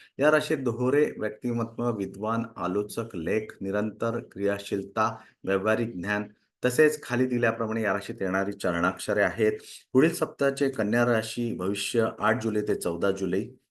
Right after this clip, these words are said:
या सप्ताहात मानसिकदृष्ट्या तुम्ही स्वतःला स्थिर ठेवू शकणार नाही, म्हणून तुम्हाला या गोष्टीची सर्वात जास्त काळजी घेण्याची आवश्यकता आहे की दुसऱ्यांसमोर बोलण्याच्या वेळी मर्यादेची काळजी घ्या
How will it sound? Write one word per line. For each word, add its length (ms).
या 140
सप्ताहात 520
मानसिकदृष्ट्या 840
तुम्ही 280
स्वतःला 400
स्थिर 380
ठेवू 160
शकणार 360
नाही, 420
म्हणून 220
तुम्हाला 380
या 180
गोष्टीची 840
सर्वात 380
जास्त 380
काळजी 260
घेण्याची 360
आवश्यकता 600
आहे 360
की 260
दुसऱ्यांसमोर 680
बोलण्याच्या 520
वेळी 220
मर्यादेची 600
काळजी 380
घ्या 220